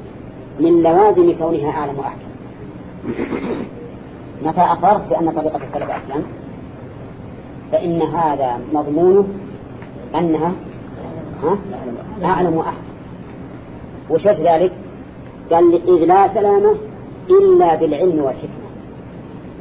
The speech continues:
العلم بأسباب السلامة والحكمة في سلوك تلك الأسباب، وهذا صحيح. ما يمكن أحد يسلم إلا بعلم وبحكمة أيضًا،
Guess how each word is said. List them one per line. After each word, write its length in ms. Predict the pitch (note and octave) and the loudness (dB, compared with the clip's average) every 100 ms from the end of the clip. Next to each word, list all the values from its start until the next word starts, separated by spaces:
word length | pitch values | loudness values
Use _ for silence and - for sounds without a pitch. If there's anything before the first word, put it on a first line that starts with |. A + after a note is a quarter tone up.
| - - - - - - - | -16 -16 -16 -16 -18 -16 -8
العلم 300 | D3 D#3 F#3+ | -2 4 6
بأسباب 500 | D#3+ D3+ - F3 D3+ - | 6 2 -2 -2 -2 -2
السلامة 380 | C#3 E3 F#3 D#3 | 0 2 4 2
والحكمة 460 | C#3+ F3 - F3 E3 - - - - - | 0 -2 2 0 0 -10 -14 -14 -14 -4
في 120 | D#3+ | -2
سلوك 320 | - E3 F#3+ | 0 2 2
تلك 340 | F3 - - - | 2 2 0 0
الأسباب، 520 | - - C3+ C3+ B2+ A#2+ - - - - - - - - - - - | -6 -4 -4 -4 -6 -10 -16 -16 -16 -16 -16 -16 -16 -16 -16 -10 -4
وهذا 240 | F#3 F3+ F3 | -2 -2 -6
صحيح. 200 | - - - - - - - - | -10 -10 -12 -16 -18 -18 -18 -8
ما 200 | D3 G3 | 2 6
يمكن 300 | A3+ A3 F#3 | 6 4 0
أحد 240 | E3 D#3+ D#3+ | -2 -4 0
يسلم 420 | D#3 - C#3+ F3 G#3 - - - - - - - - - - - - | 0 0 -2 -4 -4 -12 -16 -16 -16 -16 -16 -16 -16 -16 -16 -14 -8
إلا 300 | E3 D#3+ F3 F3+ - - - - - - - - | -4 2 2 0 -12 -16 -16 -16 -16 -16 -12 0
بعلم 300 | D#3 E3 C#3+ - - - - - - - - | 2 4 0 -8 -12 -12 -12 -14 -16 -8 0
وبحكمة 540 | F#3+ G#3 - - C#3 | 4 4 2 0 -2
أيضًا، 160 | C3 | -4